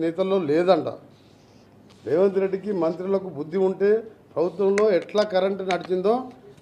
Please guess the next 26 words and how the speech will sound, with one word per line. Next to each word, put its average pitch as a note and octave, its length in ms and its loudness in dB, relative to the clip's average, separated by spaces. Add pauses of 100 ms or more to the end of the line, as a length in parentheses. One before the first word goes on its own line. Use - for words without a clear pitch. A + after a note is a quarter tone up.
(200)
అట్లా F3+ 260 -2
నడపమనని G3 640 0 (380)
చెప్పలేరా? F#3+ 540 4 (1120)
ఆరు D#3 320 2
నెలల్లో G#3 300 2
ఒక్క - 180 -4
పాలసీ F3 500 0
ప్రకటించలేదు F3+ 560 -4 (100)
బీఆర్ఎస్ F#3+ 460 0
ప్రభుత్వంలో. F3+ 480 -2 (580)
మొదటి F#3+ 300 0
క్యాబినెట్లో F#3 520 0
నలభై F3 360 0 (880)
క్యాబినెట్ F3 420 0
మీటింగ్ G#3 240 -4
ఎన్ని F#3 200 0
రోజులకు G#3 200 0 (140)
ఒకసారి G3 220 -2
పెట్టాం G3 280 -4
కేసీఆర్? G3 480 -4 (1300)
పదిహేను F3+ 320 2
రోజులకు G#3 220 0
ఒకసారి G3 220 -2
క్యాబినెట్ F#3 380 0
మీటింగ్ D#3+ 280 -4
పెట్టాలి. B2 300 -12